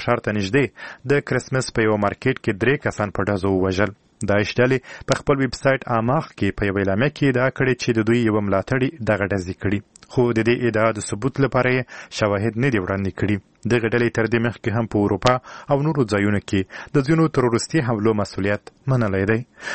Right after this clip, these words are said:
د فرانسې د کورنیو چارو وزیر وویل، دریو پولیس افسرانو پرون په یوه کوڅه کې د دغه مشکوک کس د نیولو هڅه وکړه. ښاغلي کاستانیر وویل چې په دې وخت کې مشکوک سړي پر پولیسو ډزې وکړې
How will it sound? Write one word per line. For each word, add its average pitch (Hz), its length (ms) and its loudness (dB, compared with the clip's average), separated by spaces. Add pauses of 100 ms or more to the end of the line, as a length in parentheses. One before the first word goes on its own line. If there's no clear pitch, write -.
(140)
د - 100 2
فرانسې 139 400 2
د 127 140 0
کورنیو 117 400 2
چارو 113 220 2
وزیر 104 260 0
وویل، 117 300 4 (360)
دریو 156 320 2 (120)
پولیس 127 240 2 (180)
افسرانو 131 500 0
پرون 107 320 2
په 101 140 2
یوه 98 200 2
کوڅه 143 300 2
کې 143 120 2 (280)
د 123 140 2
دغه 147 220 2
مشکوک - 400 -2
کس - 140 0
د 104 140 -2
نیولو 98 320 0
هڅه 104 240 -4
وکړه. 98 320 0 (400)
ښاغلي 104 300 2 (100)
کاستانیر 117 480 0
وویل 110 300 2
چې 120 80 2 (340)
په 131 80 2
دې 151 160 4
وخت - 160 -2
کې 135 240 0
مشکوک - 380 -2
سړي 131 200 4 (200)
پر 110 180 0
پولیسو 113 360 2
ډزې 95 200 -2
وکړې 92 320 -2